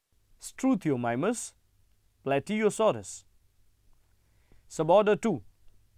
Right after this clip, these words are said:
Sauropoda. Examples are Apatosaurus, Brontosaurus,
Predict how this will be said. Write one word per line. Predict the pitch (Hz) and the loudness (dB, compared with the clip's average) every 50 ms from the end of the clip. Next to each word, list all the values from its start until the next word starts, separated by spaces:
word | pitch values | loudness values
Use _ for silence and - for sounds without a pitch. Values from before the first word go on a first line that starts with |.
| _ _ _ _ _ _ _ _ _ | _ _ _ _ _ _ _ _ _
Sauropoda. | - - 151 147 151 165 151 - 208 214 185 131 110 - - - - - _ _ _ _ _ - _ _ _ _ - - | -4 2 4 4 4 4 4 4 4 2 4 2 -2 -6 -6 -18 -20 -20 _ _ _ _ _ -20 _ _ _ _ -8 -8
Examples | 127 117 113 131 120 107 117 117 110 107 | -8 -4 -2 -2 -2 -2 -4 -6 -4 0
are | 127 127 151 185 220 220 - - - - - - _ _ _ _ - _ _ _ _ _ _ - _ _ _ - | 4 4 4 4 2 -2 -10 -20 -20 -20 -20 -20 _ _ _ _ -20 _ _ _ _ _ _ -20 _ _ _ -10
Apatosaurus, | 123 - - 151 165 151 190 170 - 190 190 190 202 240 254 - - - _ _ _ _ _ _ _ _ _ _ _ _ - | -4 4 6 6 6 6 2 -2 0 2 2 2 2 0 -2 -4 -14 -18 _ _ _ _ _ _ _ _ _ _ _ _ -12
Brontosaurus, | 127 120 151 175 196 175 202 180 - 196 190 190 185 226 269 - - | -4 0 0 0 2 2 -2 -2 0 2 2 2 2 0 -2 -4 -10